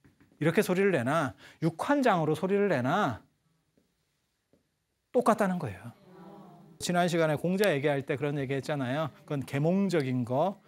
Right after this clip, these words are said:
그다음에 어떤 세상을 밝히는 등불과 같은 그런 의미, 그게 이제 목탁에 있다고. 어, 그리고 이제 그게 공자의 상징으로, 당신은, 공자라고 하는 당신은 그렇게 될 겁니다.라고 말해주는 그런 거거든요.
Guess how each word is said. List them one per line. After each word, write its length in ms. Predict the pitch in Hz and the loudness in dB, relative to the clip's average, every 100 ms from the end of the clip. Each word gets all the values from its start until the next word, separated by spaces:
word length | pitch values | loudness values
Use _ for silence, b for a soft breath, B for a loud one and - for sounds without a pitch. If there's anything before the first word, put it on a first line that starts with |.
| B B | B B
그다음에 800 | - 151 139 131 131 175 196 214 B B - | -4 -2 0 0 -2 -2 -2 -2 B B -12
어떤 360 | 131 - 143 | -10 -4 -4
세상을 1120 | 160 190 175 180 170 165 160 151 151 170 208 208 b | -2 -2 2 4 4 4 2 0 0 0 -2 -4 b
밝히는 640 | - - 156 - 175 175 220 | -4 -2 -2 -4 -2 0 -2
등불과 440 | 175 165 220 180 | -2 0 2 2
같은 500 | 135 127 - 202 262 - | 2 0 -2 -2 -2 -2
그런 260 | 214 226 | 2 2
의미, 320 | 170 156 247 - _ | 2 0 -2 -4 _
그게 160 | - 202 | -2 0
이제 120 | 156 | 0
목탁에 380 | 143 - 185 160 | -2 -2 0 0
있다고. 440 | 127 127 190 269 _ _ - - | 0 0 0 -2 _ _ -18 -4
어, 100 | 220 | -2
그리고 240 | - 185 | 2 2
이제 120 | 175 | 4
그게 300 | 156 - 196 202 | 0 0 0 2
공자의 400 | 170 165 180 165 | 2 4 4 4
상징으로, 600 | 185 190 190 151 233 - b b | 2 0 2 2 0 -2 b b
당신은, 600 | - 165 180 202 185 220 208 | -4 0 0 0 0 0 0
공자라고 520 | 156 165 185 175 165 | -2 2 4 4 2
하는 200 | 160 160 | 0 -2
당신은 460 | 135 151 170 180 214 B - | -2 -2 -2 -2 -4 B -2
그렇게 280 | 151 135 | -2 0
될 140 | 175 139 | 0 0
겁니다.라고 1200 | 156 131 101 87 - _ _ _ - - 160 170 | -2 -4 -6 -10 -18 _ _ _ -16 -2 2 4
말해주는 500 | 151 160 151 170 240 - | 6 4 2 0 -2 0
그런 180 | 170 | 2
거거든요. 420 | 180 165 143 190 | 4 4 2 0